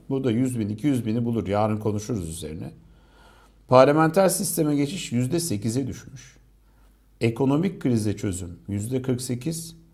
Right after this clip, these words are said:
Yeni yol havalimanı yüzde üç nokta ikiye gidiyor. Mülteci sorununa çözüm yüzde kırka çıkmış. Bakın burası çok önemli işte.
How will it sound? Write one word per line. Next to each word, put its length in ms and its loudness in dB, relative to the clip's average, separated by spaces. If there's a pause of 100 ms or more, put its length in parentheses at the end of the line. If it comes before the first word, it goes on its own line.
(280)
Yeni 360 2
yol 220 4
havalimanı 560 2
yüzde 300 -2
üç 260 -2
nokta 240 -4
ikiye 280 -2
gidiyor. 340 -2 (120)
Mülteci 580 0
sorununa 460 -2
çözüm 420 -4
yüzde 340 -4
kırka 340 -8
çıkmış. 520 -20 (840)
Bakın 400 -4
burası 400 -2
çok 240 -6
önemli 360 -10
işte. 260 -20